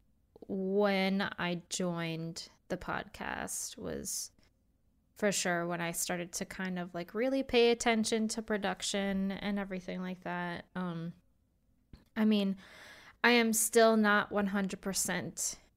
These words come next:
like, there, like, how Sam is and stuff. Um, but, like, if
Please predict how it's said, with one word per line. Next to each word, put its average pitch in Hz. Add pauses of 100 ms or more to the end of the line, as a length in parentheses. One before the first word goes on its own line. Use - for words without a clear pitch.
(920)
like, - (1200)
there, 202 (140)
like, 196
how 190
Sam 180
is 254
and 269
stuff. 285 (640)
Um, 175 (1000)
but, 202
like, 190
if 220